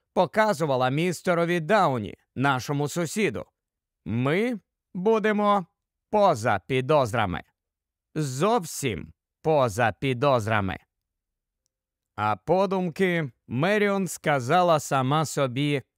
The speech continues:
«Нарешті, нарешті від її освіти буде бодай якась користь». Для чого вона взагалі колись відвідувала курс ботаніки? Фарінгтони були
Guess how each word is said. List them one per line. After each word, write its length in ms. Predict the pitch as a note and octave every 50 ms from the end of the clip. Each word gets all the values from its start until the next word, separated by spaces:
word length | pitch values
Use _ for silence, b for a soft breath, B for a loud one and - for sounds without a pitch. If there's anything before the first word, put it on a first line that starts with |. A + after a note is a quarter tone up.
| _ _ _ _ _ _ -
«Нарешті, 920 | F3+ F3 E3 C#3+ C3+ C3 B2+ C3 B2+ B2+ A#2 - - - B2+ G#2+ - - _ _ _ _ _ _ _ _ _ _ _ -
нарешті 840 | B2+ C3 C#3 C3+ C3+ C#3 D3+ F3+ F3+ D#3+ B2 - - - C3 A#2 A#2
від 280 | A2+ C#3 D3+ C#3+ B2 C3
її 520 | D3+ D#3+ D#3 D3+ D#3+ E3 E3+ D#3+ C#3+ A#2 - _ _ _ _ _
освіти 960 | - B2+ C#3+ D3+ D3 C3 - - D#3 D#3+ E3 F#3 F#3+ F3 - - D3+ A#2+ E2 - _ _ _ _ _ -
буде 400 | D3 D#3 G3+ G3+ G3 F3 F3 E3+
бодай 420 | D3+ E3 E3 D#3 D#3+ F3+ F3 E3+
якась 480 | E3 E3 D3+ - - F#3 E3+ C#3+ - -
користь». 600 | - - F#3 D#3+ C3 G#2+ - - - - _ - _ _ _ _ _ _ _ _ _ _ _ _ _ _
Для 300 | - F#2+ G#2+ G#2 G2+ G2+
чого 440 | - - - - G#3 G#3 F#3 F#3+ F3+
вона 260 | E3+ F3 F3+ F3+ F3+
взагалі 640 | E3 D3+ D3 E3 G3 F3 F3+ G3 G#3 G#3 G#3 F3 B2
колись 600 | - - C3 A#2+ A#2+ C3+ D#3+ F3+ E3+ - - - _ _ _ _ _ -
відвідувала 920 | A#2 B2+ C#3+ C3 B2 C3+ E3+ F#3 E3+ E3+ E3 E3 D#3+ D#3 D#3 D#3 D3 C#3 - _
курс 440 | - - D3+ C#3+ C#3 C3 G#2+ - B2+
ботаніки? 960 | A#2+ C#3+ D3+ C#3+ A#2+ - F#3 E3 D3 C3 A2+ A2+ G2+ - - - - - _ _ _ _ _ _ _ _ _ _ _ _ _ _ _ _ _ _ _ _ _ _ _ _ _ _ _ _ _ _ _ _ _ _ _ -
Фарінгтони 920 | E3 F#3+ G#3 G3+ G3+ G3+ F#3+ F3+ - - - G3+ F#3+ F#3 F#3 F#3 F#3 F3+
були 520 | E3 F3 F3 F3 F3 F3 F3 E3+ E3 D3+